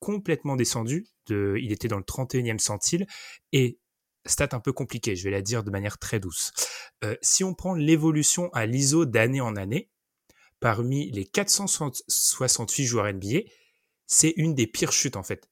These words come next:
C'est la neuvième plus grosse chute d'année en année. Il s'est éteint sur les iso et ça c'est pas, encore une fois, je l'avais dit, c'est parce qu'il a joué beaucoup d'iso sur des pivots l'année d'avant, c'est moins le cas. Et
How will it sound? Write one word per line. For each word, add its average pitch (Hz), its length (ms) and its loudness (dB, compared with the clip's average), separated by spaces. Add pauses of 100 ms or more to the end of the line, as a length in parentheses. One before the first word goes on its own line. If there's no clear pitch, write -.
C'est - 160 0
la 110 100 4
neuvième 156 460 2
plus - 100 -4
grosse 123 220 2
chute 139 200 2
d'année 120 220 2
en 113 140 -2
année. 98 240 -6 (140)
Il 107 60 -4
s'est - 340 0
éteint 165 360 2
sur - 180 0
les 107 220 -2
iso 123 260 -2 (400)
et 117 120 4
ça - 240 6
c'est - 260 0
pas, 117 300 -2
encore 113 220 -4
une 107 40 -4
fois, 120 160 -6
je 104 120 -6
l'avais 104 200 -2
dit, 113 120 -2
c'est - 140 0
parce - 160 0
qu'il 110 300 -2
a 95 140 -2
joué 101 260 -4
beaucoup 120 400 -2
d'iso 110 240 0
sur 117 160 -2
des 123 120 0
pivots 175 360 -2
l'année 110 200 -4
d'avant, 110 260 -4 (260)
c'est - 200 4
moins 117 160 0
le 107 60 -6
cas. 180 200 -2 (420)
Et 120 260 -2